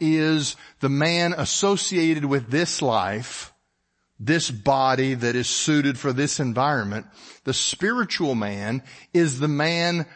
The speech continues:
animated physically by the Spirit of God to be able to live in the environment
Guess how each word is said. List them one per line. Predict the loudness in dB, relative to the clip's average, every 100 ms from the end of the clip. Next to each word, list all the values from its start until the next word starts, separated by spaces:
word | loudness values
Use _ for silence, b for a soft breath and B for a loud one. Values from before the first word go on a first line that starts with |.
| B B _
animated | 2 4 4 4 4 4 4 4 4 0 -4 _
physically | -20 -2 2 2 0 -2 0 0 2
by | 2 2 0
the | -2
Spirit | -2 0 0 2 0
of | 0
God | 2 2 4 2 0 -8 B B B _ _
to | -2 2
be | 4 4
able | 2 2
to | 0
live | 0 0 2 4 4 2 0
in | 0
the | 2 2
environment | 0 2 2 2 0 -2 -4